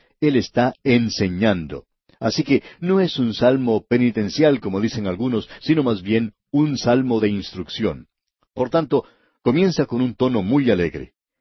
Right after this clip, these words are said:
Lo tenemos aquí en el versículo uno. Escuche usted. "Bienaventurado aquel cuya transgresión ha sido perdonada y cubierto su pecado". Usted puede ver entonces que es instrucción lo que tenemos aquí.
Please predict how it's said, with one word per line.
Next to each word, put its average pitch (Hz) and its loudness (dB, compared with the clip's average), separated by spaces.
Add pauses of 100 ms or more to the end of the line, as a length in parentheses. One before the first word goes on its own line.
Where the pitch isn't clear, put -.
(320)
Lo 120 0
tenemos 165 0
aquí 156 0
en 151 4
el 127 2
versículo 107 0
uno. 92 -4
Escuche 170 -6
usted. 87 -4 (640)
"Bienaventurado 120 2
aquel 120 0
cuya 110 0
transgresión 107 0
ha 107 0
sido 139 0
perdonada 110 0 (320)
y 135 0
cubierto 123 4
su 104 -10
pecado". 82 -2 (1500)
Usted 127 -2
puede 131 2
ver 120 4
entonces 117 0 (100)
que 110 4
es - 0
instrucción 135 -2
lo 135 -2
que 107 0
tenemos 98 -2
aquí. 80 -8